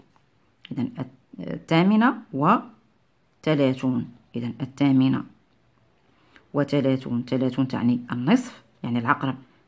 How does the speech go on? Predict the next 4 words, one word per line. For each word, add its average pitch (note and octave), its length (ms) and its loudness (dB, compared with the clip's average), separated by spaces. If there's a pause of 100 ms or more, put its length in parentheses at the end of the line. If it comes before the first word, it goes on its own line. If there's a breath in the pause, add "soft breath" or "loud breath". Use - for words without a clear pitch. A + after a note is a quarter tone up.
الكبير B2+ 600 0 (340)
يشير B2+ 560 -6
إلى A#2+ 260 -4 (680)
النصف C3+ 420 -4